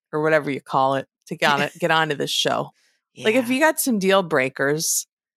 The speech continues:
Speaker 1: you know, if there's a big old deal breaker or some big thing that, you know, if he's mentioning his parents didn't align and that, why, why, uh,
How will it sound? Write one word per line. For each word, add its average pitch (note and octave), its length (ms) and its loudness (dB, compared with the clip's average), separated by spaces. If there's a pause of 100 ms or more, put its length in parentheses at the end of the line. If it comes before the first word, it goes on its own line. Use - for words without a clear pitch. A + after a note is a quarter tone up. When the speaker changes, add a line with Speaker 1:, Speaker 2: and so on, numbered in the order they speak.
(460)
Speaker 1:
you G#3+ 280 -2
know, F3 200 4
if G3 200 -2
there's G3+ 220 0
a G3+ 60 0
big A#3+ 340 -2
old G#3+ 580 2
deal G3 260 2
breaker F3 680 2
or D3+ 60 0
some F#3 360 0
big F#3+ 220 0
thing F3 400 -2
that, D#3+ 200 -2 (100)
you F3 160 -2
know, D3+ 120 -2
if D#3 120 -4
he's F#3+ 200 -6
mentioning F#3 400 -2
his D#3 140 -4
parents F#3+ 460 -2
didn't F3 220 -4
align D#3 440 2
and C#3 120 -4
that, F3 80 -4 (300)
why, A3+ 420 2
why, G#3 680 0 (600)
uh, D#2 80 -8